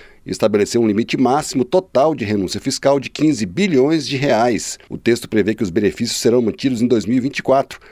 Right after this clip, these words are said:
e, a partir do ano que vem, serão reduzidos até acabar no final de dois mil e vinte e seis. Porém, podem terminar antes,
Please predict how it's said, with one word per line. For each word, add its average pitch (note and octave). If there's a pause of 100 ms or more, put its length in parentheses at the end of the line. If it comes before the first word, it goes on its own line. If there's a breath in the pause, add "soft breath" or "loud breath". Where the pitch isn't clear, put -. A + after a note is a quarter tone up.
(220 loud breath)
e, D#3
a -
partir E3
do A#2
ano G2
que C3+
vem, C3+
serão C#3+
reduzidos C#3+
até B2
acabar D3
no F#2+
final A2+
de A#2
dois A#2+
mil B2+
e -
vinte C#3+
e -
seis. - (580 soft breath)
Porém, D#3
podem C3+
terminar C3+
antes, F#3+